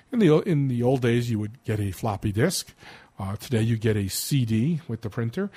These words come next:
and in some of the printers actually come with the software installed in the printer, and as soon as you plug it in, it installs itself. But any one of those, um, will not necessarily run, uh, w-, w-, are designed to run in the new Windows seven computers.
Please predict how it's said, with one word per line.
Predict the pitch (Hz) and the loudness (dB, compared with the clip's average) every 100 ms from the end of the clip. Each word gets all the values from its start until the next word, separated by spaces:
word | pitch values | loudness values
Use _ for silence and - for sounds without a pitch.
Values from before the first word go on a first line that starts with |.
| - - | -18 -6
and | 160 | 0
in | 165 | 0
some | - 165 | 2 0
of | 208 | 0
the | |
printers | 170 131 117 120 | 0 -2 -2 -2
actually | 123 - 120 | -2 -4 -8
come | - 120 | -4 -4
with | 117 | -4
the | 117 | -6
software | - 127 127 - 120 - | -4 -4 -4 -4 -6 -4
installed | 117 - - 147 143 | -4 -4 -2 0 0
in | 131 | 0
the | 110 | -2
printer, | - - 180 180 | -6 -4 -4 -2
and | 120 110 | -2 -4
as | |
soon | - 139 | -4 -6
as | 117 | -4
you | 117 | -4
plug | 120 113 | -4 -2
it | 113 | -2
in, | 131 131 - | 0 -2 -4
it | 123 104 | -4 -4
installs | 95 - 139 165 151 | -6 -6 0 0 -2
itself. | - 104 110 - - - - | -8 -8 -8 -12 -20 -18 -8
But | - | -4
any | 175 180 | 0 4
one | 156 175 | 4 4
of | 185 | 2
those, | 120 117 117 - - - - | 2 0 0 -6 -20 -20 -8
um, | 110 110 110 135 | -6 -4 -6 -8
will | 165 143 165 131 | -8 -6 -2 2
not | 127 135 151 202 | 4 4 2 0
necessarily | 151 - - - 139 127 123 | -2 -2 -2 -2 0 0 0
run, | 117 120 135 110 104 120 - _ _ _ _ _ _ _ _ _ - | 0 0 0 0 0 -4 -10 _ _ _ _ _ _ _ _ _ -4
uh, | 117 113 123 | 0 0 -2
w-, | 135 147 139 | -4 0 0
w-, | 139 147 | 0 -2
are | 127 123 | 0 2
designed | 120 117 139 143 | 2 2 4 4
to | 135 | 4
run | 135 127 | 4 4
in | 113 | 2
the | 117 | 2
new | 123 | 2
Windows | 117 113 113 | 2 0 0
seven | - 117 107 104 | -2 -4 -4 -4
computers. | 110 107 104 87 - | -4 -2 -2 -2 -8